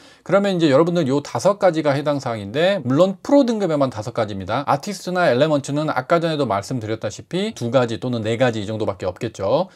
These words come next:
이렇게 이제 확인해 보시고요, 여러분들이. 그 다음에 이제 어떻게 받느냐? 아까 전에 제가 하나씩 설명드렸던 그 순서대로 그대로 설명드리도록 하겠습니다. 그래서 씨에스 팔공부터 먼저 설명을 드릴게요. 맨 처음에 이제 리딤이라고 하는 걸 누르시면 됩니다. 리딤 눌러볼게요.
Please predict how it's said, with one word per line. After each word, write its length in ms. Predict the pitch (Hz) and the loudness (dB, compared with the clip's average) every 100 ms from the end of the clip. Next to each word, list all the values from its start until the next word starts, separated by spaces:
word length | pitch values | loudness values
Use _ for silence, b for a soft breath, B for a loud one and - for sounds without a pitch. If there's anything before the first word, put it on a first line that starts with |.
| b 107 | b -16
이렇게 180 | 98 | -12
이제 120 | 98 104 | -12 -10
확인해 340 | 139 147 135 | -6 -2 -2
보시고요, 560 | 110 104 113 104 131 139 | -4 -8 -6 0 2 2
여러분들이. 640 | 101 98 95 107 165 233 - b b b | -2 -6 -8 -4 -4 -4 -8 b b b
그 120 | 139 | 4
다음에 380 | 180 180 175 170 | 6 6 4 0
이제 200 | 143 151 | 2 4
어떻게 320 | - - 156 | 4 4 0
받느냐? 520 | 123 110 117 147 98 - | 0 -2 2 2 2 -4
아까 240 | 120 160 | -4 -2
전에 200 | 147 143 | 0 0
제가 220 | 135 120 | -2 -6
하나씩 340 | 120 190 180 175 | -4 -2 -2 -4
설명드렸던 600 | 165 165 131 113 147 135 | -4 -4 -4 -4 -4 -6
그 120 | 123 | -6
순서대로 460 | 113 175 165 127 123 | -6 -4 0 -2 -2
그대로 320 | 110 117 107 | -4 -2 -2
설명드리도록 580 | 139 131 110 101 95 92 | -4 -6 -6 -8 -8 -10
하겠습니다. 480 | 123 98 92 90 90 | -12 -14 -10 -10 -6
그래서 400 | 123 123 170 175 B | -6 -2 -2 -4 B
씨에스 340 | - 240 - | 0 0 2
팔공부터 540 | 196 175 170 139 180 170 | 2 2 0 0 0 2
먼저 240 | 107 104 | 0 -2
설명을 360 | 160 170 160 139 | -4 -4 -4 -8
드릴게요. 440 | 104 90 87 87 - b - | -12 -12 -10 -10 -14 b -2
맨 220 | 165 214 | 0 2
처음에 400 | 226 214 208 202 | 0 0 0 0
이제 220 | 143 147 | 2 2
리딤이라고 680 | 123 190 233 240 233 196 175 | 2 2 4 4 4 4 4
하는 180 | 170 147 | 0 0
걸 120 | 127 | 0
누르시면 400 | 131 175 160 147 | 0 0 0 -4
됩니다. 500 | 113 98 95 117 147 | -4 -4 -2 0 0
리딤 280 | 113 123 123 | 0 -2 -2
눌러볼게요. 840 | 104 156 123 95 98 95 139 214 | 0 0 0 -4 -4 0 0 -2